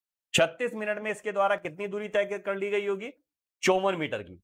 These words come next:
और लास्ट का जो मिनट है, जो लास्ट के जो छह मीटर, मीटर है, उसको कवर करने में उसकी एक ही जंप लगेगी, यानी पहले मिनट में ही कवर कर लेगा।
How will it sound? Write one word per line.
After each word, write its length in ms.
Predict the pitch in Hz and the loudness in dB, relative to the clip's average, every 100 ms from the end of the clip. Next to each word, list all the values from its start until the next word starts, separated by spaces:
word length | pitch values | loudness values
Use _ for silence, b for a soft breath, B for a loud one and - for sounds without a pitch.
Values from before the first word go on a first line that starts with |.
| - | -2
और 100 | 147 | 2
लास्ट 400 | 151 175 208 240 | 4 4 2 0
का 120 | 226 | -2
जो 300 | 226 220 - | 0 -4 -6
मिनट 340 | 127 147 202 190 | -6 -2 0 0
है, 180 | 208 - _ - | -2 -6 _ -2
जो 400 | 123 160 143 135 | 4 4 2 2
लास्ट 260 | 147 175 | 4 4
के 100 | 226 | 0
जो 100 | 202 | -6
छह 220 | 208 180 190 | -4 -2 -2
मीटर, 260 | 180 185 | -2 -2
मीटर 280 | 151 156 175 | -2 2 2
है, 220 | 190 - _ _ _ - | 0 -6 _ _ _ -8
उसको 260 | 151 - 214 | -8 0 4
कवर 240 | 202 196 | 4 4
करने 280 | 196 180 185 | 2 0 0
में 100 | 202 | -4
उसकी 260 | 180 - 180 156 | -6 -10 -6 -2
एक 80 | 170 | -2
ही 100 | 190 | -2
जंप 200 | 196 196 | -4 0
लगेगी, 420 | 202 190 196 190 | 0 0 -4 -2
यानी 160 | 165 165 | 0 0
पहले 300 | 151 147 180 | 0 0 0
मिनट 180 | 185 185 | -2 -4
में 120 | 196 | -4
ही 40 | |
कवर 220 | 190 190 180 | 0 0 0
कर 140 | 180 | 0
लेगा। 360 | 180 196 226 | 2 0 -4